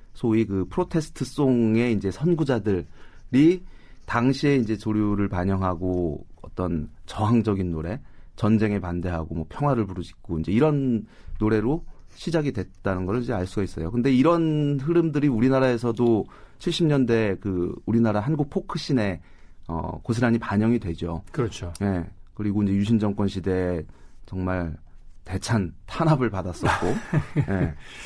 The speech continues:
Speaker 2: 그렇죠.
Speaker 1: 이,
Speaker 2: 뭐
Speaker 1: 예.
Speaker 2: 사실 그때 금지곡 열풍이었잖아요.
Speaker 1: 그렇죠.
Speaker 2: 네.
Speaker 1: 예. 그냥 말도 안 되는 그 꼬투리를 잡아서, 어, 검열을 하고 그랬었는데 이 흐름이 사실 팔십 년대로 들어와서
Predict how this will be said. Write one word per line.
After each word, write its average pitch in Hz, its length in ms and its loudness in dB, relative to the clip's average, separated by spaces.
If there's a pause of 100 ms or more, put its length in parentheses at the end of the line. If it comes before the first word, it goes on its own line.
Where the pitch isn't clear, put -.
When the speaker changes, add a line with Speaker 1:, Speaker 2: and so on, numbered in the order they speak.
(460)
Speaker 2:
그렇죠. 170 380 2
Speaker 1:
이, - 20 -4
Speaker 2:
뭐 202 160 -2
Speaker 1:
예. 208 40 4
Speaker 2:
사실 175 420 -2 (960)
그때 180 220 -6
금지곡 151 500 6
열풍이었잖아요. 120 760 0 (120)
Speaker 1:
그렇죠. 120 640 -2
Speaker 2:
네. 98 200 0
Speaker 1:
예. 87 80 -6
그냥 113 160 -2
말도 92 260 0
안 139 120 4
되는 120 540 4
그 90 380 -2
꼬투리를 131 400 -2
잡아서, 92 560 -2 (480)
어, 82 140 -6
검열을 101 420 2
하고 123 140 -2
그랬었는데 90 720 -2 (440)
이 131 240 2
흐름이 185 540 2
사실 156 320 0
팔십 196 340 0
년대로 147 500 4
들어와서 117 680 0